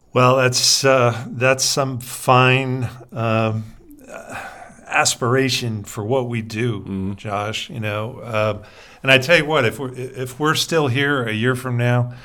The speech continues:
Speaker 1: uh, doing another retrospective, I hope it's because, uh, over the next, you know, uh, thirty-eight episodes, we were able to bring history to our listeners that fulfilled David Sweet's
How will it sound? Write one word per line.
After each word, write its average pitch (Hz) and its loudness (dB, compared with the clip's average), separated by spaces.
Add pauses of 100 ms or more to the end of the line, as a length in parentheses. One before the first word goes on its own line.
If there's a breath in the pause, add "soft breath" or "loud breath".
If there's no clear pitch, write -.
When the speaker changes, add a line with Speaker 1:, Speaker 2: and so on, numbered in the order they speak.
(440 loud breath)
Speaker 1:
uh, 123 -4
doing 120 4
another 120 2
retrospective, 120 -2
I 117 -4
hope 151 0
it's 131 -6
because, 107 -4 (600 loud breath)
uh, 113 0
over 120 0
the 113 0
next, 120 -2 (400)
you 120 -4
know, 110 -2
uh, 107 -4
thirty-eight 113 0
episodes, 98 -6 (520 loud breath)
we 127 2
were 127 -4
able 123 -2
to 110 -8
bring 113 -4
history 113 -4
to 107 -10
our 104 -6
listeners 101 -6
that 101 -10
fulfilled 107 -4
David 104 -4
Sweet's - -12